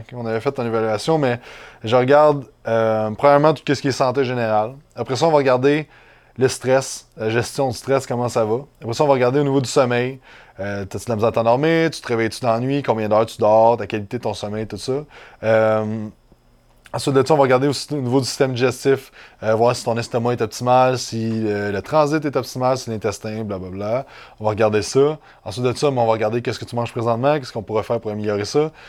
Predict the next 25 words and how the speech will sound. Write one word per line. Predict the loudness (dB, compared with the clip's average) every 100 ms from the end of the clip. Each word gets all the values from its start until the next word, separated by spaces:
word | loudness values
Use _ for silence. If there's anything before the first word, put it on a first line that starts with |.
| -20 -10
euh, | -6 -4
voir | -2 -4
si |
t'as | -4
des | -6 -4
restrictions, | -8 -10 -6 -4 -2
des | -4
trucs | -6
comme | -8 -4
ça. | 2 2 2 -6 _ -20 -20 -10
Ensuite | -8 -2 -2
de | 2
ça, | 2
on |
va | 4
faire | 4
la | 2
biosignature, | 0 -2 -2 -4 -2 0
qui | 0
est |
l'évaluation | 2 4 2 0
de | -6
pourcentage | -6 -2 0 0
de | 0
gras. | 2 -2